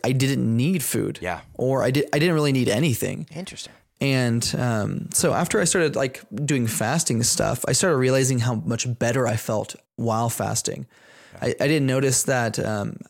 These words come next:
Speaker 1: eat-, consuming sugar or a lot of caffeine or, um, even, like, I would even could say, like, like, smoking, like, cigarettes or, like,
Speaker 2: Yeah.
Speaker 1: nicotine, like, all these things were affecting me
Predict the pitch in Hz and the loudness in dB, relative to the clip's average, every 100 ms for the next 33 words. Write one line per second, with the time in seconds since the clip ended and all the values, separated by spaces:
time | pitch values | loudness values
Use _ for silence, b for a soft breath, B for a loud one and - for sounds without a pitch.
0 | _ _ - 143 - - 143 - 147 123 | _ _ -8 -6 -4 0 2 2 2 2
1 | - - 131 127 127 123 131 120 113 117 | 0 2 2 2 2 2 0 2 2 2
2 | 113 117 113 - 127 113 117 123 127 123 | 2 2 0 -2 -2 0 -2 0 0 0
3 | 120 120 b b b - 110 104 101 107 | -2 -4 b b b -4 -2 0 0 0
4 | 101 98 - - 160 - 127 120 107 - | 0 -2 -4 -8 -8 -2 0 0 -2 -6
5 | - _ _ _ _ _ _ - 123 123 | -14 _ _ _ _ _ _ -4 -2 0
6 | 110 104 - - 92 90 - - - - | -2 -4 -2 -2 -2 -4 -6 -6 -4 -2
7 | 113 107 98 95 - 110 104 98 98 - | -2 -2 -4 -2 -2 0 0 0 -2 -2
8 | - 98 - 120 117 131 - - 110 101 | -2 -4 -2 -2 -2 -2 -4 -4 -4 -4
9 | 117 - 139 160 127 - 135 127 123 120 | -4 -2 0 2 0 0 0 0 -2 -4
10 | - - 123 - 113 - | -4 -4 -4 -2 -4 -6